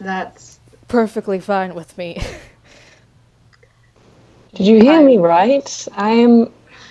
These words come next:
Speaker 3: hunted.
Speaker 2: <clears throat> Yeah.
Speaker 1: I'm not gonna, I'm not gonna lie and say I'm not surprised. I, that was okay. Um, but you,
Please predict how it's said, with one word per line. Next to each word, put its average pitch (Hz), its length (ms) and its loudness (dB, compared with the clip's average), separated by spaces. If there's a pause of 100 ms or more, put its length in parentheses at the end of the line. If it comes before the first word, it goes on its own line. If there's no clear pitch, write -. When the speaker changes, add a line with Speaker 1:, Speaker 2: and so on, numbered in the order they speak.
(140)
Speaker 3:
hunted. 196 920 0 (1500)
Speaker 2:
<clears throat> 220 400 -8 (680)
Yeah. 226 200 -8
Speaker 1:
I'm 277 120 -6
not 311 200 -8
gonna, 269 280 -2
I'm 277 140 -6
not 262 160 -8
gonna 220 180 -14
lie 185 280 -10
and 175 180 -12
say 156 260 -14
I'm 143 140 -20
not 156 220 -20
surprised. 175 840 -12 (680)
I, 180 320 -10
that 190 220 -2
was 180 440 -18 (220)
okay. 247 720 -6 (540)
Um, 226 600 -8 (960)
but 247 180 0
you, 226 260 -16